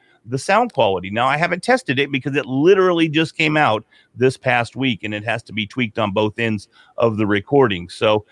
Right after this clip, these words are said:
uh, I am gonna play with that, and I'm looking forward to it. If that works, man, that's gonna be awesome. So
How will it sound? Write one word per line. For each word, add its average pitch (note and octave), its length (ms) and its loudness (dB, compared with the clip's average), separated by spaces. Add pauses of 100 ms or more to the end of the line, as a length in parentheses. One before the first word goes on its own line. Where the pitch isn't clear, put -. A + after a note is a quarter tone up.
(260)
uh, G2+ 180 -2
I C3 140 0
am C#3 180 2
gonna B2 140 2
play C#3 220 0
with A#2+ 160 0
that, A2 140 0
and G2+ 100 -4
I'm G#2+ 120 -2
looking G#2+ 240 -6
forward G#2 380 0
to G2+ 100 -6
it. F2+ 100 -6
If F2+ 120 -14
that F3+ 220 0
works, A2+ 380 0
man, C3+ 320 -2
that's D3+ 200 -4
gonna A#2+ 140 -4
be G2+ 120 -8
awesome. - 400 0 (1080)
So B2 360 -2